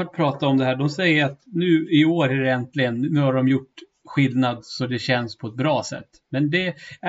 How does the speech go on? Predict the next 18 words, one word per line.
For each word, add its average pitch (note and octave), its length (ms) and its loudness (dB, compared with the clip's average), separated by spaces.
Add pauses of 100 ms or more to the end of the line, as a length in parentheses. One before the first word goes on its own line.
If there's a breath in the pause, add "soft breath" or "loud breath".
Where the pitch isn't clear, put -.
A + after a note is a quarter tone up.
(140)
kan E3+ 180 2
det C#3 60 0
här C#3+ 100 2
handla F3+ 400 -2
om D#3+ 140 0
att C#3+ 160 -2
du C#3 160 2
har D3 100 2
lite D3 240 -2
så C#3 120 -4
här, B2 200 0
äh, A#2+ 220 2 (680 soft breath)
separationsångest, D#3 1120 0
Anders? B2+ 280 -8
Att C#3 80 -2
det D3 60 0
här F3 220 0
liksom, D3+ 440 -2